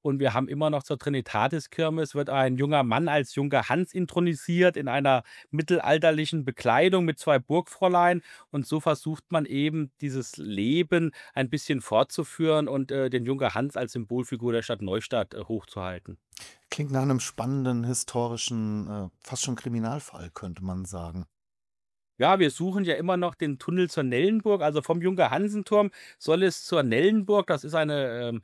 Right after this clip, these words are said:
Speaker 1: ja, Erhebung bei uns, einen Tunnel geben, wo das ganze Gold liegt. Das haben wir noch nicht gefunden. Wenn wir das finden würden, wären wir auch weniger auf Fördermittel angewiesen.
Speaker 2: Oh, das ist eine schöne,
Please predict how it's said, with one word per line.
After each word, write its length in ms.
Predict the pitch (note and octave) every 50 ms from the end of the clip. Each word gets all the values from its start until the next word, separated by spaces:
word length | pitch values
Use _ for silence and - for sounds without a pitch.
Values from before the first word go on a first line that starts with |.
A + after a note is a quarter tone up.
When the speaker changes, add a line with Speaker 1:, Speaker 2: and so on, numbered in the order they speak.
| _ - - - - - _ -
Speaker 1:
ja, 240 | D#2 D#2+ F#2 A#2 B2
Erhebung 760 | - - G2+ G#2 A2+ G2+ D#3+ F3 G3+ F#3+ G#3+ G3+ G3+ F3 - -
bei 140 | - F#3 F3+
uns, 260 | E3 F3 F3 F#3 F3 -
einen 240 | D3 C#3+ C3+ B2 -
Tunnel 320 | - F3 F#3+ G#3 G#3 G3+
geben, 260 | - F#3+ F3+ F3+ F3 F3
wo 60 | E3+
das 180 | E3 D3+ -
ganze 300 | - D#3+ E3 E3 D#3+ D#3
Gold 340 | - - C#3 D#3 E3+ - -
liegt. 240 | E3+ E3 F3+ - -
Das 140 | D#3 - -
haben 120 | D3+ D#3+
wir 100 | E3+ E3
noch 80 | E3 E3
nicht 160 | E3+ - -
gefunden. 440 | - C#3+ - - F3 G3 G#3+ - F3
Wenn 100 | E3 D#3+
wir 100 | D#3 D3+
das 180 | - D3+ - -
finden 320 | - - - - F3 D#3
würden, 240 | D#3 D#3+ D#3+ D#3 D3
wären 140 | D#3 D3 D3
wir 60 | D3
auch 140 | C#3 C3+ C3
weniger 320 | C3+ C#3 D3 D3+ C#3+ C3+ B2+
auf 100 | A#2+ -
Fördermittel 480 | - C#3 C3 B2+ A2 G#2 G2+ G#2+ F2+
angewiesen. 500 | F2 G2 G2+ G2 F#2+ G2 G2 F#2+ F2+ F#2+
Speaker 2:
Oh, 80 | A2 A#2+
das 140 | B2+ B2+ C3+
ist 120 | C#3 C3+
eine 140 | C#3+ C3+ C3
schöne, 360 | - - C3+ C#3+ C#3+ C#3